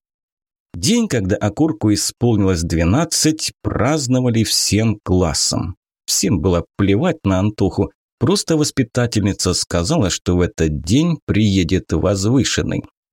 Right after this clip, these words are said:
То был отличный день. Светило солнце, по небу плыли редкие облака, пахло цветущей сиренью. На задний двор мы вышли в чистой и выглаженной школьной форме.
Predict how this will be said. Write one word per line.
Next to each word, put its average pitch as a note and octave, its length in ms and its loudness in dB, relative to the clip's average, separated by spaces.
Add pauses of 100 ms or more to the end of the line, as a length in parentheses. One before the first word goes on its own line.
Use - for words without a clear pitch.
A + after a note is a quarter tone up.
(460)
То G#3+ 140 2
был F#3+ 400 0
отличный A#2 800 0
день. E2 340 -4 (200)
Светило B2+ 500 0
солнце, - 680 -2 (140)
по G2 140 0
небу F#2+ 260 0
плыли G2+ 300 0
редкие E2+ 560 0
облака, F2 640 -2 (320)
пахло C#3+ 460 0
цветущей G#2 880 0
сиренью. F#2 800 0 (200)
На F2+ 200 2
задний E2 380 0
двор A#2+ 340 0 (260)
мы A#2 280 4
вышли D#2 320 0
в - 80 -8
чистой - 600 0
и E2+ 120 2
выглаженной F#2 720 2
школьной F2+ 640 0
форме. - 580 -2